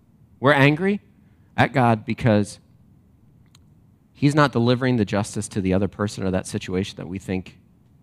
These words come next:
he should. 'Cause God isn't like us. God doesn't act like us. See, but Jonah experiences God in a specific way.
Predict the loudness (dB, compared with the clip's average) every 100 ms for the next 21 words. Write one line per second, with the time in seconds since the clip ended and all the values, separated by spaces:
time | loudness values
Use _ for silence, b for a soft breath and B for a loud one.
0 | _ _ -10 -8 -10 -14 _ _ _ _
1 | _ _ _ _ _ _ _ _ -6 0
2 | 4 4 2 -2 b b -4 0 2 2
3 | 2 -4 -10 -20 _ _ -2 0 2 0
4 | 0 0 -2 -4 -4 -10 -16 -20 _ _
5 | _ _ _ _ _ _ _ _ _ _
6 | _ _ b 0 4 4 6 6 6 4
7 | 2 2 2 2 2 0 4 4 4 0
8 | -2 -6 -4 -4 -4 -4 -4 -4